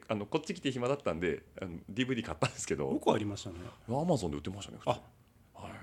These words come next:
Speaker 2: うちのはもうパッケージがひ-、焼けて白になってますけどね。
Speaker 1: <laughs> そうですよね。なんでね、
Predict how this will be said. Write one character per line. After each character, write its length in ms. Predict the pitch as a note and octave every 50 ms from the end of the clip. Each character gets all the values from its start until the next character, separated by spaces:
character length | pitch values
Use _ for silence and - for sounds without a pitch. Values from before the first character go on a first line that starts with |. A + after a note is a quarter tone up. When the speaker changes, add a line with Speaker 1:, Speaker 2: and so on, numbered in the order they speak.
| - - - - A2+
Speaker 2:
う 40 | A2
ち 200 | - - - F3+
の 120 | F3 D#3
は 60 | A#2+
も 220 | G2 F#2+ F#2+ F#2 F2
う 40 | E2+ -
パ 100 | - A2
ッ 40 | - -
ケ 100 | - E3
ー 40 | D#3+
ジ 80 | D3+ D#3+
が 80 | D3+
ひ-、 180 | A#2 - - - -
焼 180 | C#3 A2+ G#2+ -
け 60 | C#3+
て 100 | - C3+
白 220 | - - - D3
に 60 | G#2+
な 60 | F2+ -
っ 40 |
て 80 | - -
ま 100 | F2 -
す 80 | - - F#2 E2+ F2 F2 -
け 80 | - G#3
ど 60 | -
ね。 160 | - F#3 - - D3+ C#3 - - -
Speaker 1:
<laughs> 380 | - - - - - - - -
そ 200 | - - - D#3
う 40 | -
で 40 |
す 140 | - - -
よ 60 | C#2+
ね。 180 | C2 B1+ B1+ - - - - - - - - - - -
な 80 | - B2+
ん 20 |
で 80 | G2 E2
ね、 160 | D#2+ D#2+ C#2+